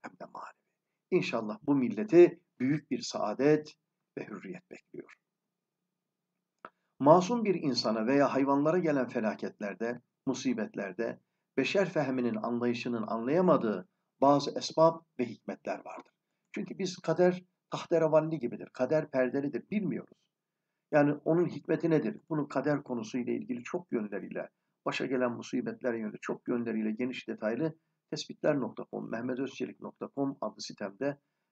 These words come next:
hem yazılı olarak hem görsel olarak da ele aldım. Şiddeti şefkat ve rikkatten, acımadan,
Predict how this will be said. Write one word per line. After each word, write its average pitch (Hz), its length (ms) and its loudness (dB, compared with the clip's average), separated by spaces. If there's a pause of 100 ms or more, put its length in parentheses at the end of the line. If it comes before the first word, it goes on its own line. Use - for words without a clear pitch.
hem 165 160 0
yazılı 151 360 2
olarak 107 400 -2
hem 123 160 -4
görsel 123 340 -2
olarak 92 400 -10
da 107 160 -8
ele 120 380 -2
aldım. 104 280 -2 (2250)
Şiddeti 233 420 0
şefkat 185 460 0
ve 147 80 4
rikkatten, 117 720 0
acımadan, 92 540 -6